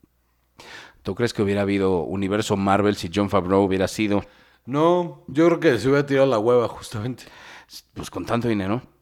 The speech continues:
Speaker 2: Pues sí, como todos estos cabrones. Porque David Schwimmer hizo ahí un par de películas que dirigió, pero
Speaker 1: ¿Qué tal en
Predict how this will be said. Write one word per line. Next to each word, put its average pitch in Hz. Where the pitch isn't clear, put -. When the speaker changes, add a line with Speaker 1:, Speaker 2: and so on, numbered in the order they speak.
Speaker 2:
Pues 117
sí, 127
como 95
todos 107
estos -
cabrones. 151
Porque 170
David 208
Schwimmer 208
hizo 185
ahí 160
un 156
par 151
de 147
películas 127
que 123
dirigió, 107
pero 117
Speaker 1:
¿Qué 95
tal 139
en 98